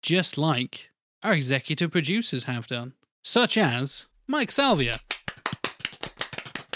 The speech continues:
the aforementioned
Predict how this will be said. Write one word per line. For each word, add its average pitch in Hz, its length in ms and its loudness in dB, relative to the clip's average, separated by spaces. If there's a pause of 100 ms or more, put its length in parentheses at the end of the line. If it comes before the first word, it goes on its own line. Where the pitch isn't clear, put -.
(1400)
the 147 120 2
aforementioned 156 800 0